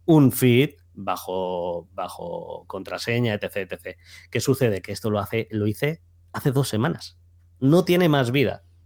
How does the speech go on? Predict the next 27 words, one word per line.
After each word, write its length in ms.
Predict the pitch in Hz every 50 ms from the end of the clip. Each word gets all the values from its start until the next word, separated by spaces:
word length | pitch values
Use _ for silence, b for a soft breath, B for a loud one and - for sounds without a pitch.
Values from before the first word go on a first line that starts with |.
| _ _
hace 160 | - 107 127 113
dos 140 | 107 101 -
semanas. 380 | - 98 95 90 87 - B B B B B B _
Para 180 | - 123 120
mí 120 | 117 139 143
lo 120 | 143 135
fácil 400 | - - 147 123 - 117 101 92
que 220 | - 123 117 120 110
es, 160 | 180 - b b b b b b b b b b b b b _ -
como 180 | - 110 110
bien 140 | 113 120 120
te 80 | 117 120
he 20 |
comentado 400 | 113 113 113 107 98 110 104 107
antes, 480 | 110 113 113 107 101 90 87 - - - - - -
tengo 200 | - 104 98 101
un 60 | 101
niño 220 | 104 107 104 101 98
de 120 | 95 95
seis 220 | - - 98 92 95
meses, 540 | 104 113 117 - 139 139 156 - - - _ _
yo 320 | - 104 95 101 101 101 98
me 100 | 98 98
tiro 500 | 95 104 101 98 98 98 95 98 95 _ _
toda 360 | - 139 143 135 131 120 113
la 120 | 110 101 95
mañana 680 | 98 95 98 104 107 101 98 95 92 95 92 95 95